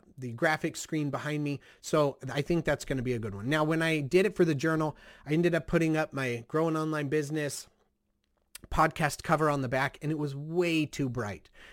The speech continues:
And so because of it being so bright and so light behind me, it just screwed the whole thing up. It did a lot of flashing and some other things that I wasn't really, really happy with. But of course, when I'm recording, I don't see it until afterwards, and I'm not gonna edit that stuff out. I just don't have the,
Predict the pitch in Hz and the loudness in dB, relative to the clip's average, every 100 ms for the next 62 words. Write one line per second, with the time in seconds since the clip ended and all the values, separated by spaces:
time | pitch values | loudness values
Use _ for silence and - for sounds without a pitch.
0 | - 143 - 147 139 131 - 185 180 165 | -10 -8 0 0 0 -4 -4 0 2 0
1 | 139 160 143 - 151 127 139 143 123 - | 0 0 -2 -2 -2 -2 -2 -2 -4 -6
2 | 151 131 139 147 107 123 160 156 156 - | -4 -2 -2 -2 -6 -6 -2 -2 -2 -8
3 | 123 123 120 151 - - 139 120 110 117 | -14 -12 -6 -6 -4 -4 -4 -4 -6 -8
4 | 113 117 113 107 107 131 131 123 113 - | -6 -8 -8 -8 -6 -4 -2 -4 -6 -8
5 | 127 123 - 127 113 113 120 117 107 120 | -6 -6 -6 -8 -8 -10 -10 -10 -10 -10
6 | 113 110 107 117 107 110 107 110 - - | -10 -10 -8 -8 -8 -10 -10 -14 -20 -20
7 | - - - - - - 190 233 202 180 | -20 -20 -20 -20 -20 -2 4 6 4 4
8 | 185 190 170 175 - 160 151 - 160 - | 2 4 4 4 2 0 0 2 0 0
9 | 165 165 156 - 165 156 147 139 135 123 | 0 0 -2 0 0 0 0 -2 -4 -6
10 | - 151 143 131 - 135 120 135 - 135 | -2 -2 0 -4 -4 -4 -2 -4 -2 -2
11 | 131 123 - - 127 123 135 151 - 120 | 0 -2 -8 -10 -10 -6 -4 -6 -6 -10
12 | 113 117 113 120 117 - 107 120 113 110 | -8 -10 -8 -12 -12 -14 -12 -10 -12 -10
13 | 117 117 - 117 104 107 104 101 98 | -10 -10 -10 -12 -10 -12 -10 -12 -14